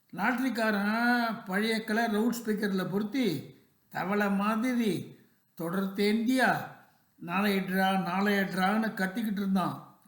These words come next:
கீழே பார்த்தா சிவப்பு சிவப்பா பூச்சிங்க மாதிரி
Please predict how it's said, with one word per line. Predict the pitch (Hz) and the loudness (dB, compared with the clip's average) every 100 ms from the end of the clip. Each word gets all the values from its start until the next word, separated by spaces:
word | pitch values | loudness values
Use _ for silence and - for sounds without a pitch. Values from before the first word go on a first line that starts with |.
| _ | _
கீழே | - 277 277 | -2 0 0
பார்த்தா | 208 208 202 233 185 196 214 233 226 - - _ | 0 -2 -2 0 2 2 2 0 -4 -16 -20 _
சிவப்பு | - 190 208 214 214 196 | -8 -4 -2 -2 -2 -2
சிவப்பா | 214 220 240 | -2 -2 -2
பூச்சிங்க | 254 - 233 - 233 202 | -4 -4 -6 -2 0 0
மாதிரி | 185 202 247 220 147 - | 0 0 0 0 -2 -8